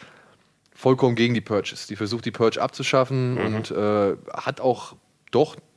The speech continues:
Speaker 1: deutlich viele Anhänger im Volk, was halt natürlich der, ähm, den Gründungsvätern, so heißen sie, also dieser oberen Kaste, dieser Elite,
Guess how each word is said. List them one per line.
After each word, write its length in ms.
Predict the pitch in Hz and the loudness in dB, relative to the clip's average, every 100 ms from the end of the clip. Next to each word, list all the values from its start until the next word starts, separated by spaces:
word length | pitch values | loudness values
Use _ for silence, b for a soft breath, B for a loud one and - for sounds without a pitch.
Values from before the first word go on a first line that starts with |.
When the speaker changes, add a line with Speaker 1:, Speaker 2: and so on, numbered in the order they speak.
| _ | _
Speaker 1:
deutlich 380 | - 127 160 156 | 2 4 4 -2
viele 540 | - 147 147 143 135 - | -2 2 4 6 4 2
Anhänger 460 | 151 143 120 107 | 2 2 2 0
im 120 | 92 85 | 0 -2
Volk, 380 | - 110 156 - b b b b b _ | 0 2 0 -6 b b b b b _
was 220 | 110 117 | 0 4
halt 160 | 123 123 | 4 4
natürlich 380 | 113 120 120 | 2 0 0
der, 840 | - 110 107 104 104 - 98 98 95 | 2 4 6 4 4 2 0 0 -2
ähm, 200 | 90 90 98 _ - | -4 -8 -12 _ -6
den 160 | 104 104 | -4 -2
Gründungsvätern, 800 | 110 135 190 190 - 165 170 156 | 2 4 6 2 2 4 4 4
so 140 | 117 | 4
heißen 260 | 123 143 143 | 4 4 0
sie, 220 | 147 151 | 0 0
also 140 | 104 | -2
dieser 220 | 101 101 92 | -2 -2 0
oberen 340 | 120 117 107 | 0 0 0
Kaste, 440 | - 139 - 139 | -2 -2 0 -2
dieser 180 | 120 107 | -2 -4
Elite, 440 | 101 110 135 143 | -4 -4 -2 0